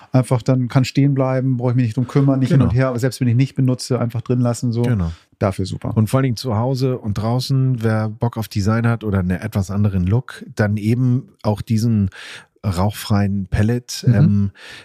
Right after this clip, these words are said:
Speaker 2: äh, Holzvergaser, wie die das nennen, äh, durch diese, durch dieses, äh, diese Luftzirkulation. Und eins muss ich noch kurz korrigieren. Ich hatte mich verguckt. Es gibt die Moon in nur der Größe fünfundvierzig, in Anführungszeichen nur.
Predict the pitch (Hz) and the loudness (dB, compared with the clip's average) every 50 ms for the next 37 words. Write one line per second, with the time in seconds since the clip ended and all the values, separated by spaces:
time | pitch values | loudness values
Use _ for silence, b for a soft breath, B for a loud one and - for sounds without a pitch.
0 | B B - 90 92 87 - - 107 113 117 - - - - 113 110 101 - 98 | B B -2 -2 -2 0 0 0 0 0 -2 -4 -8 -6 -4 -2 -2 0 0 -2
1 | 101 107 113 113 117 110 104 92 98 95 90 - 107 104 107 107 104 - - 101 | 0 0 -2 0 0 -2 0 0 -2 -2 -2 -2 -2 0 0 0 0 0 0 0
2 | 98 101 110 113 117 117 113 - - 104 101 92 - 107 92 - - 104 95 98 | 0 0 0 0 0 -2 -2 0 0 0 0 0 -2 -4 -4 -2 -2 0 0 2
3 | 101 98 - 104 90 - - 104 95 98 95 - - - - 120 - 95 92 92 | 0 0 -2 -4 -6 -4 -4 -2 0 0 -2 -2 -6 -10 -12 -6 -2 0 0 0
4 | 95 85 92 90 90 92 104 110 - - - 117 107 104 104 98 - - 110 110 | 0 0 0 0 2 2 0 0 -2 -6 -6 -4 -2 0 0 -2 -2 -2 -2 0
5 | 196 196 185 180 - - 123 113 - 139 113 120 113 104 - - 123 - - - | 0 0 -2 -2 -2 -4 -2 -2 0 0 0 2 0 -2 -2 -4 -6 -6 -4 -2
6 | 110 104 98 98 117 117 113 B B B B B B B B - 107 104 117 117 | 0 0 0 0 0 -2 -2 B B B B B B B B -2 0 0 2 0
7 | 104 - - 104 95 - 131 127 - - B B B B B - 104 - - - | 0 -2 -4 -6 -4 -2 -4 -4 -4 -6 B B B B B -6 -6 -6 -6 -6
8 | - 123 123 - - - - 123 107 113 110 117 117 120 131 143 151 147 - - | -4 -4 -4 -6 -8 -12 -6 -2 0 2 4 4 4 4 2 2 0 -2 -4 -4
9 | - 117 117 113 113 123 127 123 110 110 107 104 107 120 117 107 107 90 - 98 | -2 0 2 2 2 2 0 0 0 -2 -2 -2 -2 -2 -2 -2 -4 -4 -2 -2
10 | 95 90 85 - - 98 - - 120 98 90 85 90 95 - 101 87 - - 82 | -2 -2 -2 -2 -4 -4 -2 -2 0 0 0 0 -2 -2 -2 -4 -4 -2 -4 -4
11 | 80 78 90 87 90 92 104 104 107 143 175 | -2 0 0 2 2 2 2 2 2 0 -2